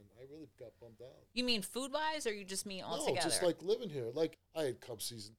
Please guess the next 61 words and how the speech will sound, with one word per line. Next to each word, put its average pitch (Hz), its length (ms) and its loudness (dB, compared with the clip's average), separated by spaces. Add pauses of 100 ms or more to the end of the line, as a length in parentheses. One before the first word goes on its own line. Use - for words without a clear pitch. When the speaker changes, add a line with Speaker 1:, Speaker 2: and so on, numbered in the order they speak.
Speaker 1:
tickets, 135 560 -6
Speaker 2:
Yeah. 156 220 2
Speaker 1:
you 147 40 2
know, 123 100 -2
like, 131 220 -2
my 147 100 -4
whole 190 240 -2
life, 160 520 4
man. 135 240 -4
I 196 60 0
was 240 160 2
the 196 60 -4
king 214 240 -6
of 214 60 -2
Chicago, 254 600 -2
you 131 180 -2
know? 185 260 -4
Like, 208 220 0
I, 208 140 0 (240)
everywhere 240 340 6
I 247 60 12
went, 240 260 6
I 170 80 4
was 143 140 2
Speaker 2:
How - 80 12
you 359 140 6
Speaker 1:
taken 370 140 4
Speaker 2:
gonna 381 160 6
Speaker 1:
care 403 140 12
of. 392 60 10 (140)
Speaker 2:
leave? - 40 0 (100)
How 294 100 10
you 330 120 6
gonna 359 240 4
leave? 392 180 6
Speaker 1:
I 151 140 12
Speaker 2:
That's 135 60 8
the 143 60 10
Speaker 1:
had 196 120 12
to. 277 60 10
Speaker 2:
question. - 540 8
Speaker 1:
They 135 80 4
moved 180 240 2
the 196 60 -4
show. 214 640 6
Speaker 2:
Ugh. 208 260 4 (140)
Speaker 1:
It's - 120 2
not 269 120 10
like 147 140 10
I 175 140 12
wanted 143 340 4
to 131 80 0
leave. 147 420 4
Speaker 2:
I 240 180 4
know, 302 280 2
but 180 160 2
I'm 185 160 0
like, 202 160 -4
it's 233 160 -4
your 294 160 -2
show. 269 520 0